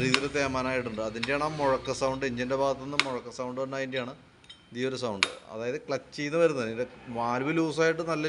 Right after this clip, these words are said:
രീതിയിൽ അടി അത് വേറെയുണ്ട്. അത് കൂടാണ്ട് ക്ലച്ച് സൈഡിൽ നിന്നുള്ള സൗണ്ടിൻ്റെ കാരണം ഇതാണ്. പിന്നെ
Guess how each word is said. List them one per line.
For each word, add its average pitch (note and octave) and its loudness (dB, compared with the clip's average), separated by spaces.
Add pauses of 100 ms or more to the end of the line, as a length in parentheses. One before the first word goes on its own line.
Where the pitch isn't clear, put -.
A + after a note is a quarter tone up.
രീതിയിൽ D#3 0
അടി D#3+ 0 (100)
അത് D3+ 2 (100)
വേറെയുണ്ട്. C#3+ 2 (140)
അത് A2 -2
കൂടാണ്ട് C3+ 0
ക്ലച്ച് B2+ -2
സൈഡിൽ B2+ 2
നിന്നുള്ള D3+ 0
സൗണ്ടിൻ്റെ D3 0
കാരണം D3 4
ഇതാണ്. A#2+ 4 (1000)
പിന്നെ C#3 2